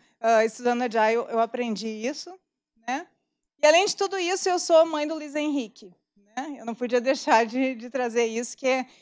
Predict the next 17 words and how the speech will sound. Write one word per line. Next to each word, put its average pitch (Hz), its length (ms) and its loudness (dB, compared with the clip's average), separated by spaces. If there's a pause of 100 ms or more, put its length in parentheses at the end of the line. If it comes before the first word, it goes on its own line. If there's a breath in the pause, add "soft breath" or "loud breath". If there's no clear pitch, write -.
(160 soft breath)
nas 226 220 0
horas 240 380 6
vagas, 240 580 6
né? 233 300 -2
Em 269 100 -4
toda, 240 460 -2
a, 214 420 2
<laughs> 214 80 -4
em 269 80 4
todos 285 320 -2
os 294 140 -10
minutos 269 480 -4
livres, 262 400 -6
eu 277 100 -2
penso. 247 500 -8 (3500)
Então 302 200 -2
tá. 220 260 -2